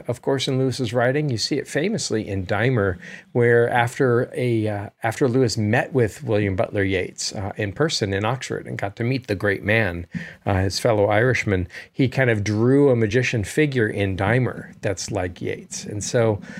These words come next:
um, Lewis's kind of main bent was materialism. What you see is what you get. I don't believe anything outside of science.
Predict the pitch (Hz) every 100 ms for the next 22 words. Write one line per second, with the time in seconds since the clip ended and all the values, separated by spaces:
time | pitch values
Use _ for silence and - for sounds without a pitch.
0 | - - 120 113 104 101 - _ 127 135
1 | 165 196 190 - - 147 120 110 110 117
2 | 131 139 123 92 110 120 107 107 87 110
3 | 98 131 131 139 143 131 156 135 104 -
4 | 143 - 123 123 117 113 107 131 104 120
5 | 113 113 107 113 117 113 107 107 117 -
6 | 117 113 123 - 110 104 - 117 107 95
7 | - -